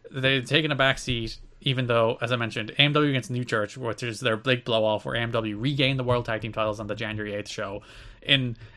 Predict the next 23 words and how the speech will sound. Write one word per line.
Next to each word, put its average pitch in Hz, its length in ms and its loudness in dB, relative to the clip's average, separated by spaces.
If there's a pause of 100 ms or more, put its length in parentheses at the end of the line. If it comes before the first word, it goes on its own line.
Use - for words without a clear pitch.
a 151 120 6
match 156 340 4
where 156 140 4
they 143 180 6
threw 131 540 2 (240)
literally 175 840 2
every 170 500 4
single, 156 680 2
like, 139 400 4 (100)
shortcut 165 640 6
and 120 160 -6
gimmick 151 460 2
<laughs> - 20 -10
and, 131 260 4
and 113 220 0
near 147 240 4
fall 147 480 4
and 120 260 0
interference 139 720 2
spot 127 380 4
and 113 160 -6
spike. - 600 2 (400)
Uh, - 120 -4